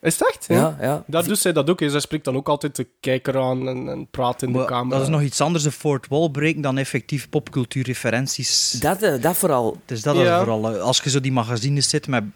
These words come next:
Speaker 3: Burt Reynolds zelf op de hoes, zeker? Ehm, nee, niet Burt Reynolds,
Speaker 1: Ryan.
Speaker 3: hoe heet hij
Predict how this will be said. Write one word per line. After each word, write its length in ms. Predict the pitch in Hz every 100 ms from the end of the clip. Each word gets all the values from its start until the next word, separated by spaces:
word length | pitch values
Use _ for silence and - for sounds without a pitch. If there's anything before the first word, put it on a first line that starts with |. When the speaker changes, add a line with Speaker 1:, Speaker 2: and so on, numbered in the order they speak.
| 101
Speaker 3:
Burt 240 | 113 107 -
Reynolds 360 | 117 117 -
zelf 220 | 113 175
op 120 | 202 185
de 60 |
hoes, 240 | 180 202 -
zeker? 340 | 226 - -
Ehm, 300 | 107 117 117 113 - - _ - - - _ _ _ _
nee, 140 | 123 110
niet 140 | 101
Burt 200 | 107 104
Reynolds, 240 | 120 139
Speaker 1:
Ryan. 120 | 180 175
Speaker 3:
hoe 120 | 131
heet 120 | 175
hij 0 | 180